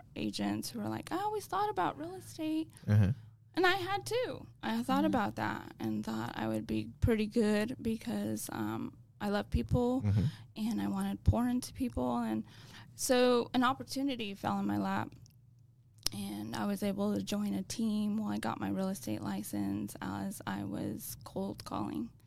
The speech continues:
Speaker 1: Through that process, I realized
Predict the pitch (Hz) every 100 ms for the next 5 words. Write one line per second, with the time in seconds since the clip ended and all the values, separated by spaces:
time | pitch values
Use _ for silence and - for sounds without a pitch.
0 | - - - - - - - _ - -
1 | 240 294 262 208 - 214 214 220 - 339
2 | 403 415 - - - - - - - -
3 | - - - - 208 214 202 208 214 214
4 | 202 202 208 208 208 - -